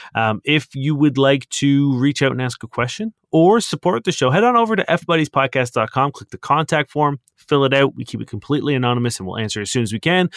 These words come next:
Or click on the Patreon link and head on over to Patreon and support the show in any way that you can. Uh, we are still doing a push that if we hit twenty-five Patreons, uh, we will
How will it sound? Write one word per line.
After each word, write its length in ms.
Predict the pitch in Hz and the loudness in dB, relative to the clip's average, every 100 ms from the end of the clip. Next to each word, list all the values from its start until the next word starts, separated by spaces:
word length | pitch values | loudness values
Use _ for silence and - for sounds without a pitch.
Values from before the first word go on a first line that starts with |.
| - - - | -12 -16 0
Or 240 | 208 202 | 4 4
click 220 | - 196 | 2 2
on 100 | 185 | 2
the 60 | 180 | 2
Patreon 540 | - 196 190 175 139 117 | 2 0 2 0 0 0
link 320 | 110 139 - _ _ | 0 -2 -6 _ _
and 200 | 131 127 | -2 0
head 120 | 131 | 2
on 140 | 135 123 | 4 4
over 140 | 117 | 2
to 60 | 110 | -2
Patreon 460 | 110 110 113 127 156 | -2 -2 0 0 0
and 320 | 107 110 113 | -2 -4 -4
support 400 | - 131 - 139 | -6 -6 -4 -4
the 80 | 135 | -4
show 320 | - 190 190 | -2 0 0
in 100 | 123 | 0
any 140 | 123 135 | 0 0
way 180 | 135 | 0
that 140 | 139 - | 0 -2
you 120 | 160 | -4
can. 340 | - 208 185 180 - - - | -2 -2 -2 -4 -10 -20 -4
Uh, 160 | 117 117 | 0 2
we 140 | 120 123 | 4 4
are 100 | 117 | 2
still 300 | - 120 120 | 0 0 2
doing 200 | 120 120 | 2 0
a 60 | |
push 240 | 120 185 - | 0 -2 0
that 140 | 110 | -2
if 100 | 101 | -2
we 100 | 101 | -6
hit 120 | 98 | -8
twenty-five 640 | - 113 107 113 110 98 - | -6 -8 -2 0 0 -2 -2
Patreons, 540 | 160 185 190 180 175 - - - | -2 2 2 0 -2 -10 -20 -8
uh, 260 | - 127 123 | 0 4 4
we 160 | 131 180 | 4 2
will 460 | 135 160 160 156 | 4 4 6 4